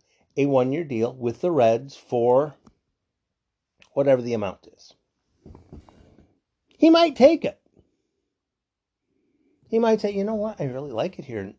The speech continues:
in Cincinnati, and that's a reasonable amount. I'll take it." He might take it. He seems to kinda like it there. Um, he likes teams that have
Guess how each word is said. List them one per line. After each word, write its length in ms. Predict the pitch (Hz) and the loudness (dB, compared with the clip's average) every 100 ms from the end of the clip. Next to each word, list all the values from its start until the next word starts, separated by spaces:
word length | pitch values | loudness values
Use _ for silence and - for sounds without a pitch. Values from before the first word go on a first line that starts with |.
| _ - | _ -12
in 120 | 104 | -10
Cincinnati, 800 | - 90 - 85 85 170 196 _ _ _ _ _ _ _ _ _ | -10 -12 -12 -14 -12 -14 -16 _ _ _ _ _ _ _ _ _
and 540 | 135 127 117 113 117 120 | 0 2 2 0 0 0
that's 160 | 113 | -2
a 80 | 120 | -4
reasonable 420 | 117 110 107 95 | -4 -4 -4 -4
amount. 280 | 95 113 - | -4 -6 0
I'll 100 | 208 | 0
take 280 | 220 302 - | 2 0 0
it." 160 | - _ _ _ _ | -10 _ _ _ _
He 120 | - | -8
might 240 | 247 254 311 | -4 -4 -4
take 260 | 151 107 | -8 -6
it. 140 | 101 _ _ _ _ _ _ _ _ _ _ _ _ _ _ _ _ _ _ _ _ _ _ _ | -12 _ _ _ _ _ _ _ _ _ _ _ _ _ _ _ _ _ _ _ _ _ _ _
He 200 | 120 113 | -10 -10
seems 680 | - - - - 180 247 202 | -10 -14 -10 -4 -2 -2 -4
to 100 | - | -10
kinda 420 | - 143 226 269 | -4 -2 2 4
like 260 | 151 120 - | 4 2 0
it 100 | 104 | -6
there. 320 | 107 123 190 _ _ _ _ _ _ _ _ _ _ _ _ _ _ _ _ _ 135 | -4 -4 -8 _ _ _ _ _ _ _ _ _ _ _ _ _ _ _ _ _ 0
Um, 560 | 135 127 120 117 117 | 2 2 0 -4 -10
he 160 | 120 147 | -10 2
likes 520 | 147 147 - - - - | 2 2 -4 -20 -20 -10
teams 320 | 156 156 139 | -8 -6 -8
that 140 | 135 | -8
have 320 | 139 147 139 | 0 0 -2